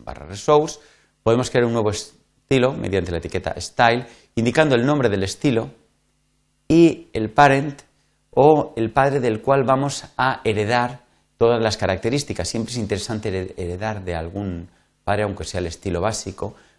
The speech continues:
para asegurarnos que todos los parámetros, eh, imprescindibles existen.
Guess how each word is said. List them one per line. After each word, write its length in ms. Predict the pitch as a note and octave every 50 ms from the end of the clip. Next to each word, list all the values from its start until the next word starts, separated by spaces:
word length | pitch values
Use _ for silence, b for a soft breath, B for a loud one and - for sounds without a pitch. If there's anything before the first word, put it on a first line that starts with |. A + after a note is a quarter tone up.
| b b _
para 400 | - B2 B2 B2 B2+ C3+ C3+ B B B B B B B
asegurarnos 800 | - - G2+ G2+ - - G#2 G2+ A2 A#2+ B2 A#2+ C3 C3+ C3 -
que 140 | - D3 -
todos 340 | - - B2+ B2 A#2+ A#2
los 180 | G#2+ G#2+ G#2+ -
parámetros, 800 | - G2+ G2+ A2+ A#2 A#2+ A#2 G2 - - F2 D#2+ E2 - - - _ _ _ -
eh, 340 | C#2 D2 C#2 C2+ C2+ - _ _ _
imprescindibles 920 | - G2+ F#2+ F2 G2 F#2 - - F#2+ G2+ A2 A#2+ A2+ G#2 A2 B2+ - - b b b b b b b
existen. 520 | - - - - - - - - - -